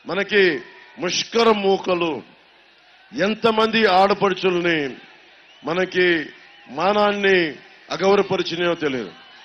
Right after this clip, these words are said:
ఎంతమంది చనిపోయారో పా-, విభజన సమయంలో. భారతదేశం అన్ని మతాలకి, అన్ని కులాలకి రక్షణ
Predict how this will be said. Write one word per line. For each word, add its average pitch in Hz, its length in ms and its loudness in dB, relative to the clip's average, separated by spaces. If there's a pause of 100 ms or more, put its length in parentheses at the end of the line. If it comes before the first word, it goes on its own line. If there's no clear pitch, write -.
(560)
ఎంతమంది 226 480 2 (100)
చనిపోయారో 208 640 4 (520)
పా-, 180 260 2
విభజన 190 360 2 (120)
సమయంలో. 160 440 0 (1000)
భారతదేశం 220 800 4 (880)
అన్ని 208 320 0 (160)
మతాలకి, 190 680 2 (680)
అన్ని 196 280 -2 (120)
కులాలకి 190 460 0 (100)
రక్షణ 160 280 -6